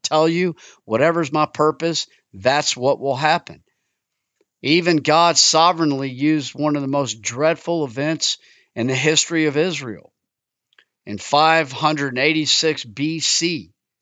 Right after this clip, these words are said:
so twenty-five hundred years ago, when, when Israel was very unfaithful to God, God called the, the Babylonian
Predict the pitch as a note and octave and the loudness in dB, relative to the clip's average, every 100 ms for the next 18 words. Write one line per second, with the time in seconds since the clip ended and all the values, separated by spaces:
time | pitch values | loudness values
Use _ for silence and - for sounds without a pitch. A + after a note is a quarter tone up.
0 | _ _ _ _ _ _ _ - - A2 | _ _ _ _ _ _ _ -14 -8 -6
1 | - - E3 E3 - D3+ D3 D#3 C#3+ C#3 | -4 -2 0 0 2 2 2 0 -2 -2
2 | E3+ C#3 B2+ A#2 A2 G2+ A2+ G#2+ G2+ _ | 0 -2 -2 -2 -2 -4 -6 -6 -10 _
3 | - A2+ C3 D#3 E3 D#3 C#3+ B2+ B2 G#2+ | -8 -6 -2 -2 -2 -4 -6 -6 -10 -4
4 | D3 D3+ E3 D#3 C#3+ D3 D3+ - C#3+ C3+ | 0 2 2 -2 -2 -2 -2 -4 -10 -8
5 | C3 C#3 D3+ D#3 - _ _ _ - A2+ | 0 2 2 0 -4 _ _ _ -20 -6
6 | G#2 C3+ D3+ D#3 - - D3 E3 D#3 C#3+ | 2 4 4 2 -4 0 4 4 4 2
7 | C#3+ - _ _ _ _ - G#2 A#2 B2 | -4 -14 _ _ _ _ -16 -6 -4 -4
8 | A#2 A2 _ - A#2+ A2 D#3 D3+ D3+ D#3 | -8 -12 _ -14 -10 -2 2 2 2 2
9 | D#3 D#3+ D#3 D3+ D3 C3 | 2 2 2 0 -2 -6